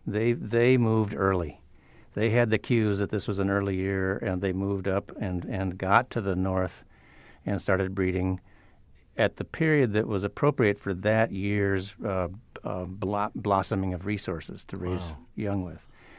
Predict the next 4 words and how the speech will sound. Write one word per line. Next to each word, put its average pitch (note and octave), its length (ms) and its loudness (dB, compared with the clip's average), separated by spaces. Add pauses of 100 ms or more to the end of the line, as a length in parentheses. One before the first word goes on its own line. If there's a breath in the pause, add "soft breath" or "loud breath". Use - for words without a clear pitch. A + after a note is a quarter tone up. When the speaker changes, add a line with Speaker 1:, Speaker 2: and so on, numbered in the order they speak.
(120)
Speaker 1:
Whereas A2+ 640 4 (420 soft breath)
Central D#3+ 580 0
American G2+ 500 4
winterers F2 600 -4